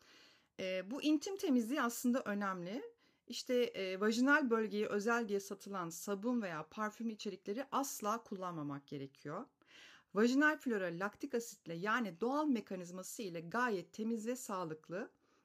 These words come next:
O yüzden dışarıdan müdahaleye gerek yok. Aman lütfen sakın kullanmayın öyle şeyler.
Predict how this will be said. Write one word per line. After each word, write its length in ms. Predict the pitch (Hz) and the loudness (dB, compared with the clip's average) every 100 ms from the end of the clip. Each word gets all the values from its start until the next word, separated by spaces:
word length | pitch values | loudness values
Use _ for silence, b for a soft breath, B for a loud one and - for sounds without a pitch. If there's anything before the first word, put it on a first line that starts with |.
| b | b
O 120 | 277 | 2
yüzden 300 | 240 190 180 | 4 0 -4
dışarıdan 480 | 233 247 202 175 175 | -4 -2 0 -2 -2
müdahaleye 520 | 208 214 185 180 214 | -4 -4 -4 -6 -8
gerek 400 | 185 180 175 - | -6 -6 -8 -8
yok. 200 | 151 - | -10 -4
Aman 440 | 233 240 226 247 277 - | 0 2 2 0 -6 -12
lütfen 460 | 220 233 208 208 254 | -10 -8 -4 -4 -6
sakın 440 | - 208 220 240 | -8 -6 -6 -6
kullanmayın 640 | - 202 208 190 151 143 - | -4 -4 -2 -2 -2 -4 -4
öyle 220 | 143 127 | -8 -8
şeyler. 420 | - 76 - - | -12 -14 -18 -20